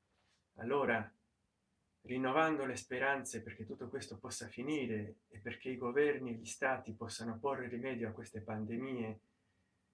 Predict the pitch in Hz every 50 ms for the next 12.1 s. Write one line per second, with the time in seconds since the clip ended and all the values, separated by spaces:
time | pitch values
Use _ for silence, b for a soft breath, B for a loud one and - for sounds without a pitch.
0 | _ _ - - 113 117 139 147 143 127 120 120 120 110 110 113 123 131 131 127
1 | 120 117 113 107 107 107 - - _ _ _ _ _ - - _ _ _ - 98
2 | 107 107 101 - - 113 104 95 - 113 131 160 214 226 - - - - - -
3 | - - _ _ _ _ _ _ _ _ _ - 120 135 151 156 156 156 127 107
4 | 110 110 110 107 107 107 101 - 117 113 - 151 147 139 131 127 127 143 143 127
5 | 104 - 101 104 107 113 131 117 - - 117 107 101 - 131 127 127 - 156 160
6 | - - - - - 147 151 - _ _ _ _ _ _ _ _ _ _ _ _
7 | _ _ _ _ _ _ _ - 131 143 139 135 117 - - 107 104 98 - -
8 | - - 110 110 - - _ _ _ _ _ _ _ _ _ _ _ _ - -
9 | _ _ _ _ - - 120 120 113 - - 117 123 143 160 165 160 151 147 139
10 | - - - 113 - - 110 98 - 113 104 - 117 123 127 131 135 135 - 127
11 | 110 - - 117 107 101 98 104 107 120 131 131 127 117 117 - - - 117 117
12 | 110